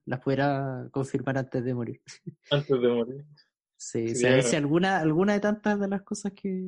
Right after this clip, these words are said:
Speaker 1: uno piensa son reales o no.
Speaker 2: Sí, sería
Speaker 1: Ahora estamos
Speaker 2: bonito.
Speaker 1: en una,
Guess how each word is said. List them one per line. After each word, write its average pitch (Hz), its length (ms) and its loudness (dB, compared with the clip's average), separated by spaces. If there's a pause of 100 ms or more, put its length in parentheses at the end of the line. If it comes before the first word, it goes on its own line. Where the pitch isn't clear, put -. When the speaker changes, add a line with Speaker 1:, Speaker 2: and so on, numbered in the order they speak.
(140)
Speaker 1:
uno 156 200 -4
piensa 165 300 -6
son 160 180 -8
reales 143 300 -6
o - 40 -14
no. 131 80 -14 (1400)
Speaker 2:
Sí, 143 240 -4
sería 143 220 4
Speaker 1:
Ahora 143 120 8
estamos 147 240 2
Speaker 2:
bonito. 196 80 2
Speaker 1:
en 196 40 2
una, 196 300 -2